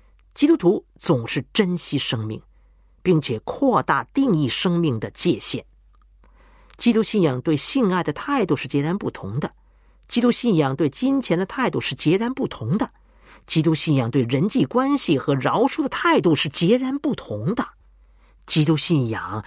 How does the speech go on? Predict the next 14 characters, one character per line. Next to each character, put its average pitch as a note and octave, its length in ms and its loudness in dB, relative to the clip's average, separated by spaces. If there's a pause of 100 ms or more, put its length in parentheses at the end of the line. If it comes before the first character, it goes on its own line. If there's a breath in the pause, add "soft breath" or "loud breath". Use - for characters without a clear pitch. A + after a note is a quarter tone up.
(160 loud breath)
对 C3+ 180 6
珍 F#3+ 320 2
惜 - 180 -2
生 A#3+ 280 0
命 A3+ 140 -2
的 D#3+ 120 0
态 C#4 340 0
度 C3 140 0
是 - 160 -2
截 A2+ 200 -2
然 B2 160 -2
不 B2+ 140 -4
同 G2+ 260 -10
的。 - 180 -12